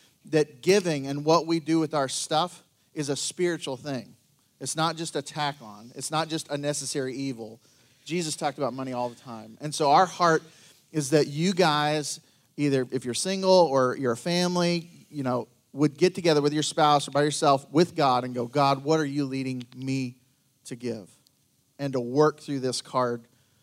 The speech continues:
prayerfully. That's our primary goal. And so we just wanna make sure everybody understands kinda how it works.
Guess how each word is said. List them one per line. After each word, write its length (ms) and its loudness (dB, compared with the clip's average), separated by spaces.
prayerfully. 640 -2
That's 240 4
our 80 2
primary 420 -4
goal. 340 -2
And 140 -6
so 220 4
we 100 8
just 160 2
wanna 160 4
make 220 4
sure 160 4
everybody 240 4
understands 500 -2
kinda 200 -8
how 200 0
it 80 -8
works. 420 0